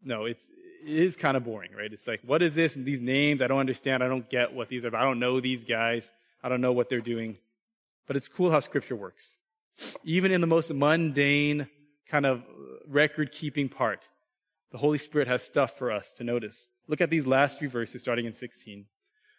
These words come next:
Joab, the son of Zeruiah, was over the army. And Jehoshaphat the son of Ahilud was recorder, and Zadok the son of Ahitub and Ahimelech the son of Abiathar were priests, and Sariah was secretary,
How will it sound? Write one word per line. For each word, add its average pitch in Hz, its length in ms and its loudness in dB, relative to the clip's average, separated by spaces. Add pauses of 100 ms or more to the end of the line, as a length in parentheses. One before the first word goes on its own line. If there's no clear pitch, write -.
(100)
Joab, 160 440 6
the 156 80 -2
son 156 200 2
of 139 120 2
Zeruiah, 139 520 6
was 143 140 0
over 143 180 0
the 151 100 2
army. 135 420 2 (520)
And 127 80 -6
Jehoshaphat 151 540 2
the 143 60 -10
son 147 200 2
of 135 100 2
Ahilud 143 420 2
was 131 160 0
recorder, 123 580 0 (400)
and 123 120 -6
Zadok 156 420 6
the 151 80 0
son 147 180 2
of 139 80 2
Ahitub 143 500 2
and 127 120 -2
Ahimelech 156 500 2
the 139 80 -8
son 139 160 -2
of 135 80 -2
Abiathar 131 520 2
were 123 120 0
priests, - 560 -6 (640)
and 131 80 -12
Sariah 143 440 4
was 165 140 2
secretary, 131 640 -2